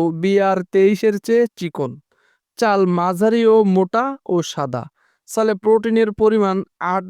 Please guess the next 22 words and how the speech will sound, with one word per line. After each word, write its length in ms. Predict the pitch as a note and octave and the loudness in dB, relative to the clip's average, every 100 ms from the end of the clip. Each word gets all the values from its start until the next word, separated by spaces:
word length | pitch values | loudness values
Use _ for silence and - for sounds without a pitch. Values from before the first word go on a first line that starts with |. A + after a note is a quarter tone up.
| F3+ | -6
দশমিক 440 | F#3 G3+ A3 A3 - | -4 -2 -2 -4 -4
পাঁচ 200 | D#3+ D3 - | -4 -4 -6
পাচ্ছেন। 420 | - D3 - B2+ C#3 _ _ _ _ - - - | -8 -8 -8 -10 -12 _ _ _ _ -20 -20 -12
বিআর 380 | E3+ G3+ A3 G#3+ | -4 0 0 0
ঊনপঞ্চাশের 760 | G3+ G#3 F#3+ G#3 G3+ A3+ G#3+ A#3+ G#3 | 0 0 2 0 0 -2 0 0 0
জীবনকাল 640 | D#3+ F#3 G3 G3 G3 E3 D#3 - - | -2 0 0 0 -2 -2 -2 -6 -12
একশো 320 | F#3+ - A3 A3 | -10 -2 0 0
পঁয়ত্রিশ 540 | G#3 G3 F#3+ F#3 F3+ F#3 | 2 2 2 -2 -4 -2
দিন। 180 | G#3+ C4+ C4 _ _ _ _ | 0 0 -2 _ _ _ _
ফলন 340 | - A3 G3+ F#3+ | -2 2 2 2
তেত্রিশ 440 | F3 G3 - A#3 A3+ | 2 0 0 -6 -4
শতকে 360 | B3 A#3+ A#3 | -4 -4 -2
এক 180 | A3+ G3 F3+ | 0 -2 -4
বিঘা 260 | G3 G#3+ A#3 | -2 0 0
জমিতে 400 | G3 G3 G#3+ A#3 | 2 2 2 -2
ফলন 360 | - G3 G#3 C4+ D4 _ _ _ - | -2 -2 0 -2 -6 _ _ _ -4
পঁচিশ 320 | G3+ G3 A#3+ - | 0 0 -2 -4
থেকে 260 | B3 A#3+ B3 - | -2 0 -2 -2
আঠাশ 360 | F3 G3 A#3 A3 A3+ | -6 -2 -2 -2 -2
মণ 180 | A3 A3 | 0 0
পর্যন্ত 540 | G#3 A3+ G3 G3 G#3+ G#3+ B3 | 0 0 2 2 2 2 -2
ফলন 340 | - F#3 | -2 0